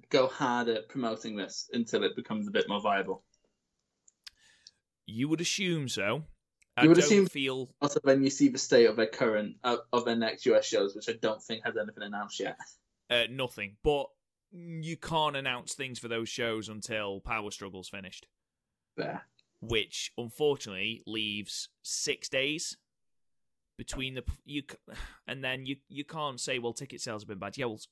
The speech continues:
Speaker 2: that's 'cause you haven't announced anything because you're Intercontinental and you're never open weight championship matches. You're not gonna have an I W G P heavyweight championship match because you've just signed Ibushi and Okada to the first night at Wrestle Kingdom.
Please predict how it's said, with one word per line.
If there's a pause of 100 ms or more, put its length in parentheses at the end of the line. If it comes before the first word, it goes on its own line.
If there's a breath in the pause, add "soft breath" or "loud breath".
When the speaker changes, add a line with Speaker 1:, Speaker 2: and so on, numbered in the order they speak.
Speaker 2:
that's
'cause
you
haven't
announced
anything
because
you're
Intercontinental
and
you're
never
open
weight
championship
matches. (960 soft breath)
You're
not
gonna
have
an
I
W
G
P
heavyweight
championship
match
because
you've
just
signed
Ibushi
and
Okada
to
the
first
night
at
Wrestle
Kingdom.